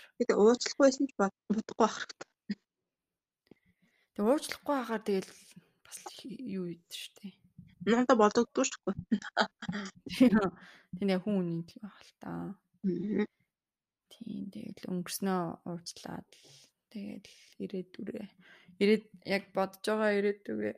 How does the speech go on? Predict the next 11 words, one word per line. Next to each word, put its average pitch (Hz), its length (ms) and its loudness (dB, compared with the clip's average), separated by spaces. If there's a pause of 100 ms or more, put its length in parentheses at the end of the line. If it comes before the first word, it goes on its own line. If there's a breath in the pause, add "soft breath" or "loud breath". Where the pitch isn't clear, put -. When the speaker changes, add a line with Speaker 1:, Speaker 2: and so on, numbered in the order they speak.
(140)
Speaker 2:
хаа 208 160 -4
төлөө 202 400 -4
тэгэл 202 320 -4
одоо 196 320 -6
үеийг 185 240 -4
сайн, - 240 -10 (160)
сайн 220 320 -8
хэрэгтэй 220 400 -8
л 180 120 -8
ашиглах - 360 -6
хэрэгтэй. 214 840 -4